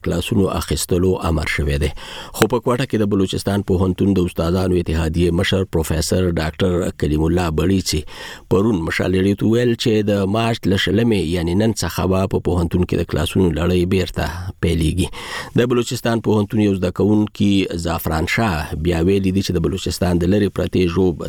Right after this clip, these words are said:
سیمې اوسیدونکی دی او آنلاین کلاسونو ته لاسرسی نه لري او دا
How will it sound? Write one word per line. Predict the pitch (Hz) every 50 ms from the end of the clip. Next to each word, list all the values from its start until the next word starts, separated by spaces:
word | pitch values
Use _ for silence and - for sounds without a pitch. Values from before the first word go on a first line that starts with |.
| - -
سیمې | - 98 92 87 - -
اوسیدونکی | - - 73 73 80 92 104 107 - 123 113 107 101
دی | 107 107 110 110 - -
او | 104 101 104 104
آنلاین | 104 104 110 117 - 202 135 -
کلاسونو | - 82 90 - - 95 92 -
ته | - 92
لاسرسی | 87 85 - - 78 78 - - 80 80 82
نه | 92 90 85
لري | 80 76 - - - - - - - 82
او | 80 82 95
دا | 107